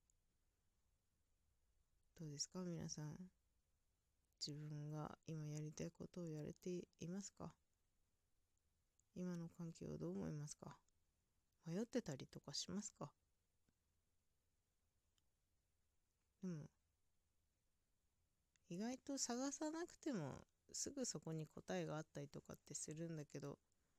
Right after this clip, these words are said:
まあ一番はね、その、今のこの毎日送る日々を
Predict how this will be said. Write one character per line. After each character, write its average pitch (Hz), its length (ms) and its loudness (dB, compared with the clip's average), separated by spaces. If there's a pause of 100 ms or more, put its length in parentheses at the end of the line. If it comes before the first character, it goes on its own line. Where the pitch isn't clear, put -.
(600)
ま 156 80 -4
あ 147 40 -4
一 143 320 4
番 214 300 2
は 147 120 -4
ね、 151 280 0 (960)
そ - 180 2
の、 156 60 -6 (680)
今 277 300 4
の 147 220 0 (120)
こ 151 100 -2
の 143 200 -2
毎 247 220 2
日 151 520 0 (440)
送 180 320 2
る 180 120 6
日 196 240 0 (1040)
々 175 140 6
を 156 100 0